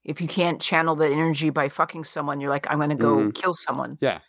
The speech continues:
Speaker 1: It's fighting or fucking.
Speaker 2: Yeah, exactly. And it's, it's really hard to get a sexually satisfied man to do a lot of stuff. I don't know if you've ever
Speaker 1: <laughs>
Speaker 2: noticed that usually a sexually satisfied man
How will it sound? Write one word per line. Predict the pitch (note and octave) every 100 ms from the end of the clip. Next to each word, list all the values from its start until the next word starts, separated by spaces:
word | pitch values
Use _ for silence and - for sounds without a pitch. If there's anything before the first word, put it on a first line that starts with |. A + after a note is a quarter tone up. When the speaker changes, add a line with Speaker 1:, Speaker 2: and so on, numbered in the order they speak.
| -
Speaker 1:
It's | E3+ -
fighting | - F#3 E3+ E3
or | D3
fucking. | E3 C#3+ - D#3+
Speaker 2:
Yeah, | - A2+
exactly. | G#2+ A#2+ G#2 G2
And | A#2
it's, | A#2 -
it's | B2 - -
really | B2+ A2+ C3 B2+
hard | A2+ A#2+ A#2 A2
to |
get | A2 G#2+ G2+ F#2+
a |
sexually | - G#2+ - G#2+ G2
satisfied | - G2 G2 - F#2+ F2+
man | F2+ F#2 G#2 B2+ B2+ _ _ _ _ _ _
to | - G2+
do | G#2 G2+ F#2
a |
lot | F#2 F#2
of | E2+
stuff. | - - - F#2 B2+ - - - -
I | G2
don't | G2
know | G2
if | -
you've | -
ever | - G2+
Speaker 1:
<laughs> |
Speaker 2:
noticed | G2+ G2+ G#2+ B2 - - - _ _ _ _ _ _ -
that | A#2+
usually | A#2 B2 A2+ B2+
a | A2
sexually | A#2+ A2+ A#2+ A2
satisfied | A#2 A2+ - A#2+ G2+
man | G#2+ A2+ B2+ C3+